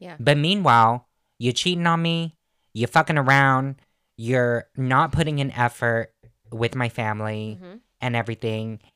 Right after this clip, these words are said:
Speaker 2: And you're saying that you're the love of my life when I've communicated to you exactly what I need.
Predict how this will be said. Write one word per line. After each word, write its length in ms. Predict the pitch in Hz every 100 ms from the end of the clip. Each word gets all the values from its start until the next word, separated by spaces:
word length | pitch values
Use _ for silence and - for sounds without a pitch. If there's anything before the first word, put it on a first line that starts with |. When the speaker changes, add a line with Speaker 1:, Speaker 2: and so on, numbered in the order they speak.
| _ -
Speaker 2:
And 480 | 127 120 117 110 -
you're 220 | 123 117
saying 240 | - 135 123
that 140 | 120
you're 120 | 117
the 140 | 113 113
love 200 | 113 113
of 140 | 107
my 140 | 117
life 320 | 110 107 135 127
when 160 | 113
I've 220 | - 117 -
communicated 680 | 123 117 117 - 117 113 -
to 160 | -
you 180 | 117 120
exactly 420 | 113 - 113 127
what 160 | 110 107
I 120 | 107
need. 480 | 104 104 107 156 -